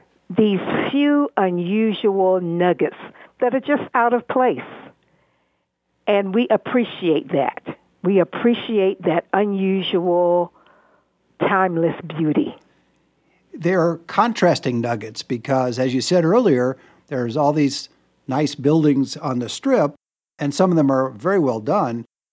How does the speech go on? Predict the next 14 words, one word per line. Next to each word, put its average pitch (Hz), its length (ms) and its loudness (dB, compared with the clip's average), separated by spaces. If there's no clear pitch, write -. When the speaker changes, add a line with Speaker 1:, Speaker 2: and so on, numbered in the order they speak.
Speaker 1:
Mm-hmm. 233 380 -2
Speaker 2:
But 151 180 -2
his 240 380 -4
designs 175 760 0
tend 220 460 -2
to 170 140 -2
be 151 560 2
in 147 160 0
contrast 143 720 0
to 131 80 -8
those, 110 400 -6
so 143 220 0
that 151 420 0
you, 165 500 0